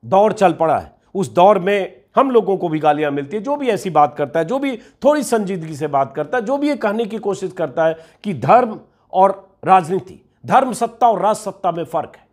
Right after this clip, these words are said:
और ये दौर ऐसा आ गया कि शंकराचार्य को भी गालियां पड़ रही हैं, क्योंकि शंकराचार्य भी एतराज जता रहे हैं जिस ढंग से धर्म सत्ता और राज सत्ता पर विवाद के बीच शंकराचार्य अगर कहते हैं वैदिक विधि विधान से या शास्त्र सम्मत अगर वो मंदिर का वहां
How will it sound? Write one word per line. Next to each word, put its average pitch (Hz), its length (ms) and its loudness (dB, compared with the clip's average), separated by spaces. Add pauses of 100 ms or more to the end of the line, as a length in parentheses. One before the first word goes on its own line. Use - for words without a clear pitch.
(220)
और 254 140 6
ये 277 160 2
दौर 254 240 2
ऐसा 254 260 2
आ 269 40 4
गया 269 160 0
कि 269 80 -10
शंकराचार्य 277 600 2
को 226 120 -4
भी 208 100 -4
गालियां 165 300 0
पड़ 120 160 -8
रही 95 100 -14
हैं, - 100 -20 (260)
क्योंकि 254 220 -4
शंकराचार्य 233 600 2
भी 247 180 -2
एतराज 196 400 0
जता 185 260 0
रहे 226 100 0
हैं 190 80 -4
जिस 151 220 -8
ढंग 170 200 -2
से 254 320 -6 (220)
धर्म 208 240 2
सत्ता 190 380 -2
और 175 120 0
राज 175 160 0
सत्ता 185 440 0 (760)
पर - 380 2
विवाद 185 360 4
के - 100 -8
बीच 190 280 -4 (480)
शंकराचार्य 196 640 4
अगर 196 180 2
कहते 175 300 -2
हैं 262 60 6
वैदिक 208 520 2
विधि 170 220 -2
विधान 170 380 0
से 254 300 -4 (200)
या 202 120 4
शास्त्र 254 460 0
सम्मत 196 400 -4
अगर 180 200 -2 (360)
वो - 60 -8
मंदिर 170 320 0
का 165 140 2
वहां 156 340 2